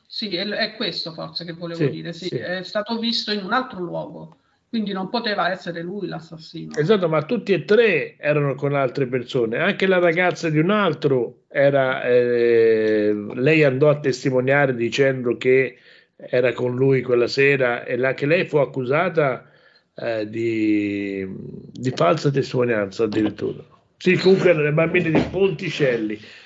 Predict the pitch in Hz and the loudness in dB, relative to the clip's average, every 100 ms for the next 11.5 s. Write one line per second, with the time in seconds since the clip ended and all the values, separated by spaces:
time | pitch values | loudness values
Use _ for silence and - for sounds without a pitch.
0 | _ 165 156 175 196 208 180 147 156 143 | _ -4 -2 0 2 2 0 0 0 2
1 | 143 127 156 147 139 135 135 135 131 - | 0 0 0 0 0 0 0 0 -2 0
2 | 143 - 139 135 117 107 117 120 151 147 | -2 0 -2 2 0 2 0 0 -2 -2
3 | 143 127 135 139 131 135 135 139 151 143 | -2 -4 -4 -4 -4 -4 -2 0 0 0
4 | 127 127 113 117 107 104 135 117 - - | -2 -4 -6 -10 -8 -8 -10 -10 -16 -20
5 | _ _ _ - 220 233 254 214 196 190 | _ _ _ -10 -8 -4 0 0 0 -4
6 | 185 180 175 220 247 208 202 185 185 185 | -2 0 -2 -6 -6 -6 -4 -4 -4 -4
7 | 185 175 - 185 190 185 180 180 220 170 | -8 -8 -10 -12 -12 -8 -8 -6 -8 -8
8 | 175 175 - 165 - 175 165 160 165 175 | -10 -12 -14 -10 -10 -10 -12 -10 -10 -10
9 | 196 214 220 180 170 - 208 214 175 170 | -6 -6 -6 -8 -10 -8 -6 -6 -8 -10
10 | 196 175 190 - 160 165 - 180 170 160 | -10 -10 -14 -14 -14 -16 -14 -12 -10 -10
11 | 147 160 160 - 196 | -12 -12 -14 -16 -20